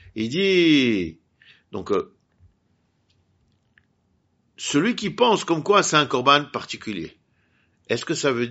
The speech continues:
maintenant, est-ce que on peut faire une tmoura ou pas une tmoura ? Qu'est-ce que c'est une tmoura ? Ça veut dire que lorsque maintenant une personne, elle a dit, voilà, allez, maintenant cet animal c'est un korban khatat. Ok.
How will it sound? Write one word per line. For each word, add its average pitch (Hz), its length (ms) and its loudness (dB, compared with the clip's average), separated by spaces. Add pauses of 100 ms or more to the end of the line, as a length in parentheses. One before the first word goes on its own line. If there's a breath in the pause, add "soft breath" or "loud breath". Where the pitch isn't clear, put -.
(120)
maintenant, 123 460 -2
est-ce 143 160 -4
que 156 240 2 (360)
on 120 140 -8
peut 151 120 -2
faire 156 260 -2
une 113 100 -8 (260)
tmoura 131 600 -4
ou 131 80 -6
pas 127 300 -4
une 107 160 -16
tmoura ? 82 520 -18
Qu'est-ce 156 160 -8
que 180 80 -10
c'est 185 160 2
une 151 140 0
tmoura ? 107 480 -6 (260 soft breath)
Ça - 140 -6
veut 160 40 -2
dire 180 140 4
que 185 80 0
lorsque 208 220 0
maintenant 190 260 -4
une 196 80 -6
personne, 175 300 0
elle 156 80 2
a 143 80 4
dit, 165 340 -2 (500)
voilà, - 300 -6 (100)
allez, 104 160 -2
maintenant 113 260 -6
cet 131 180 -8
animal 156 320 2
c'est 151 100 0
un 143 60 2
korban 131 380 4 (140)
khatat. - 280 -8 (480)
Ok. 156 240 -2